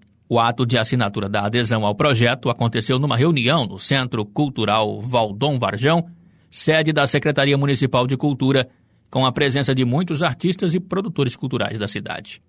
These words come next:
Por sua vez, o secretário municipal de Cultura de Barra do Garças afirmou que o projeto visa levantar toda a situação da cultura local. Matos disse ainda que o projeto prevê a capacitação dos gestores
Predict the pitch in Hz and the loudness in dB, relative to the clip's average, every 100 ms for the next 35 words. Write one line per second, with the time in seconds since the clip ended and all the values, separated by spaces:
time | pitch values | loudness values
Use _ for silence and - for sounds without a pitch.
0 | _ - - 151 120 139 156 131 120 - | _ -20 -8 -2 0 2 2 2 0 0
1 | 135 131 131 143 131 127 120 117 139 127 | 0 0 0 0 2 0 0 0 0 0
2 | 117 117 156 123 107 135 143 123 104 139 | 0 0 2 2 2 2 0 -2 0 0
3 | 151 - 123 156 151 156 123 143 - 95 | 0 0 2 0 0 0 2 2 0 -4
4 | 135 147 131 139 135 117 127 120 113 165 | 0 2 2 0 0 0 0 0 0 0
5 | 147 120 107 - - 151 196 180 175 190 | 0 -2 -6 -6 0 0 2 0 0 0
6 | 170 - 139 131 156 127 120 113 135 - | 0 0 0 0 -2 -2 -2 0 0 -2
7 | 71 - _ - 151 143 165 165 - _ | -6 -12 _ 0 2 2 0 -2 -4 _
8 | - 147 - 165 165 156 160 156 143 147 | -2 0 2 2 0 0 0 2 2 0
9 | 143 - 139 117 123 127 117 - 170 170 | -2 -4 -2 0 -2 0 -4 -2 -2 0
10 | 135 151 117 110 151 147 123 120 117 - | -2 -2 -2 -2 -2 -2 -2 -2 -2 -4
11 | 123 110 107 - | -6 -6 -8 -10